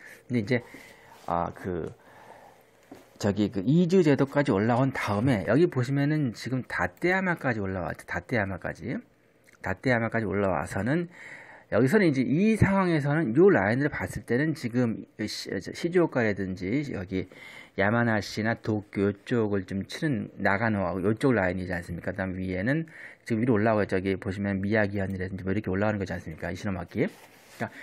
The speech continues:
지금 현재는 요런 라인으로 보이지만 여기 보시면은 또 큐슈 쪽, 그러니까 지금 우선은 오늘 지진이 난 이 그 어디죠? 저기 오키나와 근해에서의 그 십사 시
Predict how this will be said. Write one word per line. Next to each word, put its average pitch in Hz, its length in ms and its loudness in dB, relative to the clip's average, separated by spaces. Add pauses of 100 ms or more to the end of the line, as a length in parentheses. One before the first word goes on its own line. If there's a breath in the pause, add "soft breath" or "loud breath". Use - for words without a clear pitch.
(280 loud breath)
지금 175 340 0
현재는 180 380 2
요런 147 220 4
라인으로 120 360 2
보이지만 113 600 0 (420 loud breath)
여기 165 120 2
보시면은 180 500 2
또 170 260 2 (580)
큐슈 208 480 -4
쪽, 101 180 -4
그러니까 147 220 0 (280 loud breath)
지금 185 420 0
우선은 185 500 2
오늘 190 440 4
지진이 135 380 0
난 107 460 -2 (460 soft breath)
이 107 640 -2
그 90 520 -6 (640)
어디죠? 117 300 -2
저기 110 260 -4 (160)
오키나와 170 540 0
근해에서의 117 1700 0
그 78 680 -10
십사 110 440 -2
시 90 640 -6